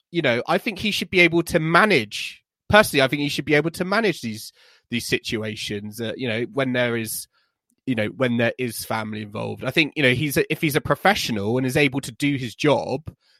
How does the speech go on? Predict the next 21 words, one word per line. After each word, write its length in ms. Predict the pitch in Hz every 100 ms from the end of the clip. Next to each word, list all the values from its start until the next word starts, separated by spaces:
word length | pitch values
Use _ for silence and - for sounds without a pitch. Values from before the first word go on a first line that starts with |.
| -
then 140 | 147
he 100 | 165
should 240 | - 190
be 160 | - 180
able 320 | 175 170 170 -
to, 320 | 185 170 170 - _ _ _ _ -
to 120 | 190
do 240 | - 208
this. 220 | 175 123
So 160 | - 147
I 20 |
was 120 | 156
very 180 | 160 190
surprised 500 | - - - 180 127
that 60 | 113
he 80 | 123
came 280 | - 139
out 200 | 135 123 -
and 80 |
kind 260 | 117 139 123
of 160 | 120